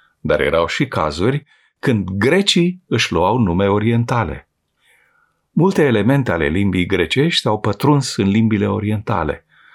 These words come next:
dar exista și fenomenul contrar, și anume o influență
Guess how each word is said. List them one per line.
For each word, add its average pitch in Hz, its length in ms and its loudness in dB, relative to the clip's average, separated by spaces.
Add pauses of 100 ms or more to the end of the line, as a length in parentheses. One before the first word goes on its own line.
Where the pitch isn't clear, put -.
(320)
dar 92 200 2
exista 82 480 -2
și - 160 -2
fenomenul 95 520 -2
contrar, 123 520 -2
și - 180 -8
anume 107 380 -2 (360)
o 101 260 0
influență 107 1080 0